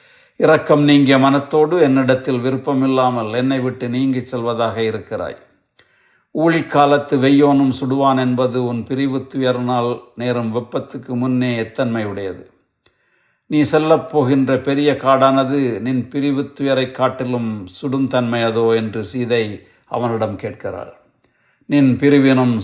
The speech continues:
சுடுமோ பெரும் காடென்றாள்" என்னும் கம்பரின் சொற்றொடர்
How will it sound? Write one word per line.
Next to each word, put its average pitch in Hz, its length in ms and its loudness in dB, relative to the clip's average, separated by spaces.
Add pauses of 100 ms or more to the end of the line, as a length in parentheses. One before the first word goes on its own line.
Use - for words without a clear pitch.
சுடுமோ 123 520 0
பெரும் 113 340 -2
காடென்றாள்" 113 600 -2
என்னும் 107 340 -4
கம்பரின் 117 480 -2
சொற்றொடர் 113 680 -6